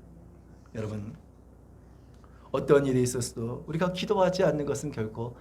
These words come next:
합리화될 수 없다는 사실을 기억하시길 바랍니다. 기도하지 않는 사람은 어떤 시험도 결코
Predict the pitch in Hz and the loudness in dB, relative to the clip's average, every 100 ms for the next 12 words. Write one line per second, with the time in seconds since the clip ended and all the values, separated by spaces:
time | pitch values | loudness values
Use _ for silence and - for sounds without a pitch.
0 | - - - 180 165 156 143 139 117 - | -20 -20 -4 4 6 8 6 4 0 0
1 | - - 107 101 104 92 - 95 - 160 | -6 -6 -8 -8 -8 -10 -10 -14 -8 -4
2 | 160 160 147 160 151 151 156 151 - - | -2 -4 -4 -4 -4 -8 -10 -14 -14 -18
3 | - - - - - - - - - - | -20 -20 -20 -20 -20 -20 -20 -16 -4 6
4 | 196 208 208 - 214 208 208 214 202 220 | 12 12 12 12 8 6 4 4 4 6
5 | 208 214 233 254 254 247 220 220 240 190 | 6 4 4 2 2 4 4 4 0 2
6 | 156 156 160 214 | 0 0 -4 -6